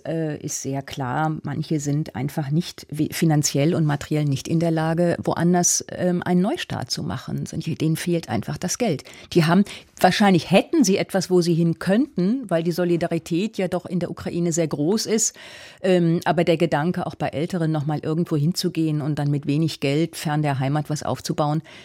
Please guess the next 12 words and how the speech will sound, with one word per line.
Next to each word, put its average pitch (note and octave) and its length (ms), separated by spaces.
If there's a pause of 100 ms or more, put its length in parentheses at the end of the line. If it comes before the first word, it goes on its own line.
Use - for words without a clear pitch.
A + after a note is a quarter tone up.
(120)
ist - 160
für D#3+ 100
die D3+ 140
sehr C#3+ 440 (160)
beängstigend. C#3 600 (560)
Aber F#3 300
wenn F3 140
ich E3+ 100
das - 180
noch D3+ 120
nachschieben D3+ 480
darf, C#3+ 280